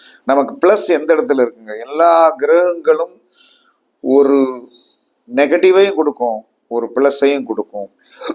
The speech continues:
கடவுள் வந்து மனிதர் ரூபத்தில் எல்லாத்தையும் படைச்சிருக்கிறார், மனித ரூபத்தில் எல்லாத்தையும் படைச்சிருக்கிறார். அந்த மனிதர்கள்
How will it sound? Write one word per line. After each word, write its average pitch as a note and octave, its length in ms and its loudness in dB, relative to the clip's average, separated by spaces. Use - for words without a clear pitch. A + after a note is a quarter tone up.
கடவுள் F3 480 2
வந்து B2+ 260 -10
மனிதர் D3+ 480 0
ரூபத்தில் B2+ 540 -4
எல்லாத்தையும் A#2 420 0
படைச்சிருக்கிறார், G#2+ 580 -4
மனித C3+ 320 2
ரூபத்தில் B2 360 -2
எல்லாத்தையும் A2 400 0
படைச்சிருக்கிறார். G2+ 520 -10
அந்த A#2 180 -2
மனிதர்கள் D3 560 2